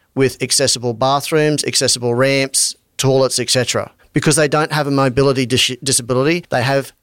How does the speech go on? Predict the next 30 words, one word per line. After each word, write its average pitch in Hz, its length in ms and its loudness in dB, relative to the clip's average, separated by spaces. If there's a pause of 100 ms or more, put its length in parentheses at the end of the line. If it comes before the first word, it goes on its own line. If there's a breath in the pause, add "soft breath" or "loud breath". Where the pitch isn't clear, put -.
a 117 200 0 (160)
mental 139 300 0
disability, 147 680 2
a 120 100 -4
developmental 127 640 -2
learning 143 340 2
disability, 143 560 2
psychosocial. 135 840 0
I've 117 100 -4
got 120 120 0
a - 40 -6
fear 143 460 2
of 127 200 2
social 139 400 0
interactions. 139 840 -4 (240)
What 156 180 2 (240)
the 147 120 0
majority 147 800 2
of 135 180 0
people 143 300 0
with 123 120 0
disability 127 680 0
want 120 540 -2 (280)
is 139 260 2
to 135 80 -6
be 127 300 -2
included 147 560 2
and 123 200 -4
feel 117 280 2
welcome 147 540 0